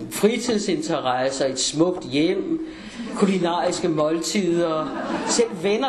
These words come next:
fravalgte vi. Det var kun dem, der lige havde børn i samme alder, så vi kunne, så vi kunne lave et eller andet. Men, øh, men, øh, ja, men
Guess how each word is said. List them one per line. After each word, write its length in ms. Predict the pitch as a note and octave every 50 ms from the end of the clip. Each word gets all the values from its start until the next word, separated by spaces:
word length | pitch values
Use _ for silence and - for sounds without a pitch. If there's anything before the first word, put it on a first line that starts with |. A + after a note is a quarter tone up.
| B3+ C4+
fravalgte 480 | - C#3+ C3+ C3+ - B2 A#2+ - - C3+
vi. 120 | B2+ C3+ B2 F3+
Det 80 | F#3
var 60 | F3+
kun 300 | F3+ - A#3+ B3+ B3+ -
dem, 140 | - F3 F3+
der 100 | F3+ F#3
lige 300 | F3 E3 F3 F#3+ G3 F#3
havde 140 | F3+ D#3+ D3+
børn 280 | - D#3+ C#3 C#3 C3+ D3
i 40 |
samme 300 | - - D3+ C3 C3 C3
alder, 300 | B2 A2+ B2 B2+ A2 C3
så 140 | C3 - C#3+
vi 100 | C3+ C3+
kunne, 340 | C3 C#3 C3+ - - - -
så 60 | C3+
vi 100 | C3 B2+
kunne 140 | B2 C3 B2+
lave 240 | B2 B2 B2+ C3 B2+
et 60 | A#2+
eller 160 | B2 C3 C3
andet. 300 | A2+ G#2 G#2+ A#2 B2 A#2+ - - - - - - - - - -
Men, 360 | - C3+ C#3 C#3 C3 B2+ B2+
øh, 260 | B2+ B2 A#2 A#2 A2+ A2 A2 - - - - - - - - - -
men, 300 | - C3+ C3 B2+ B2 A#2+
øh, 100 | A#2 - - - - - -
ja, 220 | - - A2 -
men 340 | D#3 D3+ D#3 D#3+ - - -